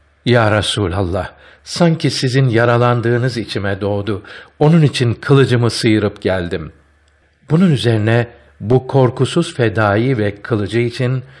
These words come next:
Efendimiz aleyhisselam hayır dua ederler. İşte bu olay ona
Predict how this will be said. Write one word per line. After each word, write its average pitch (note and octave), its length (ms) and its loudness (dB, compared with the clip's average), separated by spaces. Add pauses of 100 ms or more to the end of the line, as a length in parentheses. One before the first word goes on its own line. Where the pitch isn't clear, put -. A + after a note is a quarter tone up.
(320)
Efendimiz A2 540 0
aleyhisselam G#2+ 960 -2 (360)
hayır A#2 480 2
dua F#2+ 400 -4
ederler. C#2 680 -8 (840)
İşte G2+ 560 -2
bu C#3 160 4
olay A#2 400 2 (280)
ona B2 460 0